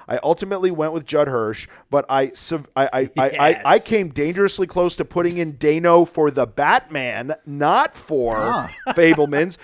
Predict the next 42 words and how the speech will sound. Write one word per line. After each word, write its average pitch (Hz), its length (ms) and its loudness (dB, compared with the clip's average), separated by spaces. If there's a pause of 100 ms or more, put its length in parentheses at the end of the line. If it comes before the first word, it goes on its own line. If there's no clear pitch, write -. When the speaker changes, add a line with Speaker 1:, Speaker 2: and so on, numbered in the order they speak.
(140)
Speaker 1:
because 196 240 0
I 190 120 2
know 233 180 4
it 254 100 -4
seems 220 260 -8
like 202 80 0
it 196 40 -2
was 160 100 -2
five 196 320 -2
years 226 180 -6
ago 196 180 -2
now, 156 220 -2
but 151 180 -4 (140)
I, 160 200 -4
I 180 120 -2
thought, - 260 -4 (120)
weren't 208 240 -6
we 226 80 -6
all 208 180 2
enamored 175 400 -4
with 156 120 -4
what 170 120 -2
he 175 80 -4
did 156 180 -4
as 175 120 -6
the 147 80 -4
Riddler, 135 380 -4
a 147 60 -2
lot 131 220 -4
of 151 80 -8
which 156 160 -8
was, 135 140 -12
like, 127 160 -8
off 143 180 -4
camera 147 360 -8
and 131 120 -10
kind 143 160 -8
of 131 60 -14
an 120 80 -10
audio 139 320 -4
performance, 156 480 -10
but - 160 -8